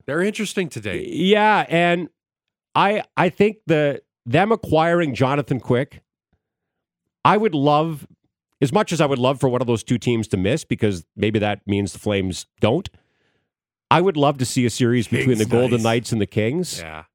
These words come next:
Speaker 2: just for the Jonathan Quick factor.
Speaker 1: Yeah.
Speaker 2: And, and I, w-, we talked about this with the Maple Leafs and with the Bruins. W-, when you've got a team that's kind of been rolling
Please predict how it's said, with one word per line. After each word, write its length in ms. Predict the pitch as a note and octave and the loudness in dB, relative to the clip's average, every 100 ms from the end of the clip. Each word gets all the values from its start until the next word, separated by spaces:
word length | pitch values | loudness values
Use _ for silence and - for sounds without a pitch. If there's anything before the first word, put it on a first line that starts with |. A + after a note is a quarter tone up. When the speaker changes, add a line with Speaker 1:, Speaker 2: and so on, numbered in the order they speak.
| _ - | _ -10
Speaker 2:
just 320 | G2+ C#3+ C#3+ | 0 0 2
for 80 | - | -2
the 120 | A#2 - | -4 -4
Jonathan 420 | - A#2 A2 G2 | -2 0 0 -4
Quick 240 | E2 F#2+ F#2 | -4 -4 -4
factor. 460 | F2 D#2+ - E2+ _ | -6 -6 -10 -14 _
Speaker 1:
Yeah. 200 | F2 D#2 - _ - | -16 -16 -18 _ -4
Speaker 2:
And, 240 | C#3 D3+ | -2 0
and 200 | E3 E3 E3+ | 0 0 2
I, 220 | E3+ E3+ _ - _ _ - _ - - | 0 -2 _ -20 _ _ -20 _ -18 -6
w-, 160 | C#3 C3+ | -4 0
we 100 | F3+ | 0
talked 280 | E3+ F#3+ - | 2 -2 0
about 220 | G#3+ F#3 | 0 2
this 180 | D#3+ C#3 | 0 0
with 100 | C#3 | -2
the 60 | G2+ | 0
Maple 300 | G2+ A2+ C3+ | -2 -2 -2
Leafs 400 | D#3+ D#3 - - _ - | -2 -6 -14 -16 _ -2
and 120 | B2+ | 0
with 100 | B2+ | 0
the 60 | E2 | 0
Bruins. 540 | G#2 A2 C#3+ E3 - - _ _ _ _ _ _ _ _ _ _ _ D#3 | 0 0 -2 -6 -12 -18 _ _ _ _ _ _ _ _ _ _ _ -2
W-, 120 | D3 | 2
when 140 | D#3 | 2
you've 160 | A#3 D4 | 2 0
got 140 | D4+ | -2
a 40 | G#3+ | -4
team 380 | - F3+ F#3 | -2 0 2
that's 260 | E3+ D3+ - | 0 -2 -8
kind 200 | - D3+ | -6 -4
of 60 | D3 | -2
been 140 | C3 | -2
rolling 480 | G2+ G#2+ A2 B2+ B2+ | -2 0 0 -4 -8